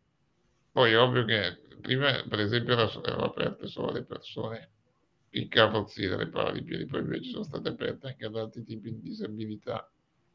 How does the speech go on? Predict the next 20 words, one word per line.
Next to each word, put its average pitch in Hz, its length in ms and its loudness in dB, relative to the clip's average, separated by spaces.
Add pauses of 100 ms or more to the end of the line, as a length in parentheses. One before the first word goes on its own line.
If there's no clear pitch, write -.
(380)
Per 113 160 2
cui 135 240 4
diciamo 110 340 4
che 78 100 -4
ci 101 80 -6
sono 208 140 -2
stati 139 280 2
fatti 123 280 6
tanti - 320 2
passi - 340 -2
avanti, - 480 0
però 120 480 -2 (600)
per 104 140 4
arrivare 120 380 8
ad 113 80 4
avere 117 240 6
una 110 160 2
Paralimpiade 113 760 2
completamente - 680 -6
trasmessa, - 840 -8